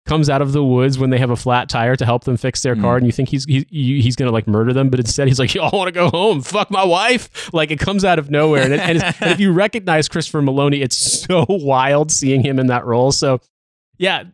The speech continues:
Speaker 1: I have a, I have a fond, fondness, I have a soft spot for Harold and Kumar Go to White Castle.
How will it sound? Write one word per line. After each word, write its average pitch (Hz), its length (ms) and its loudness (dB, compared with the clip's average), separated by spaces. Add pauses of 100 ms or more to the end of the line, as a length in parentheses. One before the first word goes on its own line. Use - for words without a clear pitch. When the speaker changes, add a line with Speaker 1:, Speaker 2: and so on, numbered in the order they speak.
Speaker 1:
I 226 140 -2
have 415 80 2
a, 117 200 0
I 214 60 0
have 294 100 0
a 156 80 0
fond, 175 720 0
fondness, 160 460 0
I 160 40 0
have 208 80 0
a 214 40 2
soft 143 380 0
spot 107 280 -4
for 110 80 -4
Harold 113 180 0
and 110 80 0
Kumar 117 240 -2
Go 107 80 -2
to 107 80 0
White 120 180 0
Castle. 104 300 -6